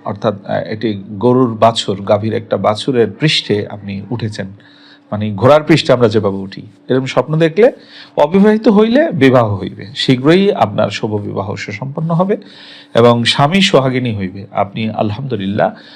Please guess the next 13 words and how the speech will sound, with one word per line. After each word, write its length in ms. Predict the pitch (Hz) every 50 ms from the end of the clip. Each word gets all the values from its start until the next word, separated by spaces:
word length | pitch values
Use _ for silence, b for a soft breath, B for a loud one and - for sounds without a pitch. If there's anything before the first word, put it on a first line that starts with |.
| B B B
আপনার, 440 | - 107 107 - 120 113 113 113 117
উম, 600 | 113 113 123 113 110 107 110 113 113 117 110 110
স্বামীর 420 | - - 127 120 120 160 190 190
দ্বারা 180 | - 113 98 95
আপনি 220 | 98 95 - 104
অনেক, 360 | 101 98 98 98 101 98 - - -
আহ, 220 | 104 98 92 95 95 104 110 - - - - B B B B B B B -
আহ, 200 | - 95 95 92 - - 113 110 - -
স্ত্রীর 300 | - - - 214 220 220
মর্যাদাটা 600 | 214 165 120 113 107 - 127 113 117 110 135 160
যথাযথভাবে 720 | 151 - 120 107 - 113 104 110 113 101 101 101 117 165 160
আপনি 200 | - - 101 98 98
পাবেন। 280 | 104 101 98 101 98